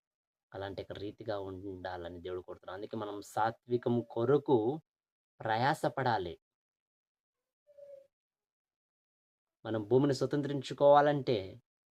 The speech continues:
శత్రు యొక్క శేషము లేకుండా ఉండాలంటే, మనము ఆనందంగా,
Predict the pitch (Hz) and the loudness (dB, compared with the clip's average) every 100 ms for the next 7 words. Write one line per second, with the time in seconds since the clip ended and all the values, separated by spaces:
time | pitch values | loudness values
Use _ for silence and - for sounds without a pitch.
0 | _ _ _ _ - 135 - 151 151 147 | _ _ _ _ -4 -4 -2 0 0 0
1 | 147 139 147 147 131 139 160 151 147 151 | 2 2 2 2 4 4 6 4 6 8
2 | 156 160 156 135 104 - - _ _ _ | 8 8 4 0 -4 -6 -16 _ _ _
3 | _ _ _ _ _ - 135 143 127 110 | _ _ _ _ _ 0 2 4 2 0
4 | - 120 139 147 143 135 113 | 0 2 2 2 2 4 2